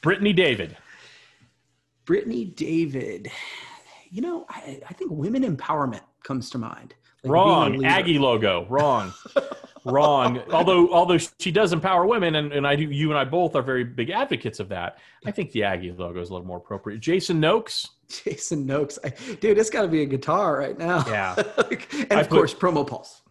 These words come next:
Speaker 1: Yep, that's kinda what I had. The Promo
Speaker 2: <laughs>
Speaker 1: Pulse beat with the guitar.
Speaker 2: Yep.
Speaker 1: Kirby Hasseman. What would you do for yourself, Kirby?
Speaker 2: Uh, well, I mean, I guess I would just say the, we designed a mask that says "Spread Joy."
Speaker 1: Yeah, and I love that one.
Speaker 2: So
Speaker 1: Last one, Kirby.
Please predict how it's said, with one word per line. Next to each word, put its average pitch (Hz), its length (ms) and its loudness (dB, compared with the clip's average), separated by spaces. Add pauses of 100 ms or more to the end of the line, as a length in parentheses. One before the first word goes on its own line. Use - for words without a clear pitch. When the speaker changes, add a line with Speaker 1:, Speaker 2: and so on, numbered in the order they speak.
(120)
Speaker 1:
Yep, 143 220 0
that's 135 200 -2
kinda 135 200 0
what 131 80 4
I 131 60 4
had. 110 140 2
The 98 80 -6
Promo 127 380 -2
Speaker 2:
<laughs> - 0 -
Speaker 1:
Pulse 123 220 -2
beat 123 180 -4
with 113 140 -4
the 110 60 -8
guitar. 165 480 -2 (220)
Speaker 2:
Yep. - 240 -8 (580)
Speaker 1:
Kirby 339 460 4
Hasseman. 175 720 2
What 147 120 2
would 220 120 0
you 180 60 0
do 170 140 2
for 170 100 -2
yourself, 143 460 0
Kirby? 113 420 -2 (760)
Speaker 2:
Uh, 196 320 -6
well, 208 160 -4
I 220 40 -2
mean, 214 300 -4 (140)
I 151 40 -6
guess 190 220 -4
I 151 60 -2
would 139 100 -4
just 139 180 -8
say 151 140 -8 (360)
the, 127 300 -4 (380)
we 135 160 -6
designed 160 380 -2
a - 20 -2
mask 143 320 -4
that - 60 -14
says 135 200 -8
"Spread 127 300 -8
Joy." 120 320 -10 (200)
Speaker 1:
Yeah, 95 280 -4
and 117 140 -2
I 117 80 4
love 107 220 2
that 98 180 -4
one. 92 240 -10 (440)
Speaker 2:
So 131 60 -6
Speaker 1:
Last 135 240 0
one, 147 160 2
Kirby. 120 560 0